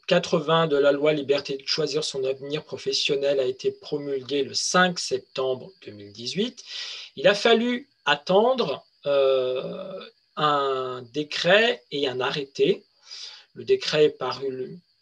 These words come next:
euh, le vingt-cinq juillet deux mille dix-neuf et l'arrêté le vingt septembre en date du seize septembre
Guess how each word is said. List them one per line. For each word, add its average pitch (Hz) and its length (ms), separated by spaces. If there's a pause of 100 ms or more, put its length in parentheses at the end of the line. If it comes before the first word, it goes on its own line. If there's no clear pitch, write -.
euh, 120 140
le 120 120
vingt-cinq 147 600
juillet 131 340
deux 127 120
mille 120 200
dix-neuf 147 640 (220)
et 147 240 (440)
l'arrêté 135 800 (360)
le 123 480
vingt 175 500 (260)
septembre 143 840
en 123 100
date 120 300
du 107 120
seize 160 640
septembre 127 680